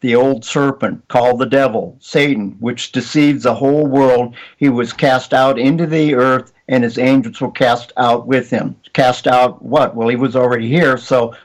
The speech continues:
what it means is he was cast out of his princely throne. The book of Job, chapter one, sheds another amazing light concerning the devil. When the Lord said unto Satan, "Whence comest thou?"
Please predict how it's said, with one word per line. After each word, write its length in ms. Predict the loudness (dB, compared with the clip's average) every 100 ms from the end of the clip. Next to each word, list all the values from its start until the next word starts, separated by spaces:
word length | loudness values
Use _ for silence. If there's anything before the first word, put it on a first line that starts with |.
| -2
what 160 | 0 2
it 80 |
means 320 | 4 2 2 -2
is 140 | -2
he 140 | 0
was 340 | 2 0 -6 -16 _ -20 _ _
cast 420 | -2 0 0 -2 -2
out 460 | 2 2 0 -2 0
of 220 | 0 0
his 280 | -2 -4 -8 _ _
princely 500 | -2 0 -2 -2 -4
throne. 580 | -2 0 0 0 -4 -10 -4
The 100 | -4
book 320 | 0 0 0
of 220 | -2 -4 -6
Job, 580 | 0 2 4 2 -2 -12 _ -6
chapter 420 | 0 0 0 -2
one, 360 | 0 0 -2 -10 -20
sheds 380 | -6 -2 0 0
another 380 | 0 2 0 0
amazing 500 | 0 -2 -2 -2 0
light 300 | 2 0 -2
concerning 500 | -4 -2 0 2 0
the 100 | 0
devil. 480 | 0 0 0 -4 -6 -20 -14 0
When 160 | 2
the 60 | 4
Lord 420 | 4 4 2 0
said 240 | 0 0 2
unto 220 | 0 -2
Satan, 480 | -2 -2 0 0 0
"Whence 240 | 0 0
comest 440 | -2 0 0 0
thou?" 360 | 0 0 -2